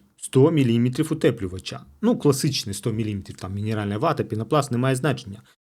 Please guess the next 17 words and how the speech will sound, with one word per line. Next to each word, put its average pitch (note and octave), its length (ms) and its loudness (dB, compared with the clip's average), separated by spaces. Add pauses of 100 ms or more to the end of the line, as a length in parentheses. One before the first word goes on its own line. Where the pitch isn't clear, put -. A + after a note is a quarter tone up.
(240)
І G3+ 160 8
у D3+ 180 6
нас F#3 420 6
з G2+ 180 -2
вами C3 420 4 (200)
графік C#3+ 460 0
температури C3+ 640 2
змінюється, A#2+ 840 2 (280)
і B2 100 2
він E3+ 240 4
вже G#3+ 360 4 (680)
має D#3+ 560 4 (120)
ось F#3+ 280 6
такий E3 320 0
от E3 220 4
вигляд. D3 580 2 (920)
Бачите? C3+ 480 0